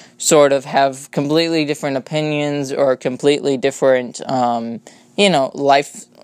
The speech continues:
like, set, life setups because of, you know, how the world works differently or stu-,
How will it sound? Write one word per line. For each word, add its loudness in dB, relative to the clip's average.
like, 2
set, 0
life 0
setups 0
because 0
of, -4
you 0
know, 0
how 0
the 4
world 2
works -4
differently -4
or -2
stu-, 2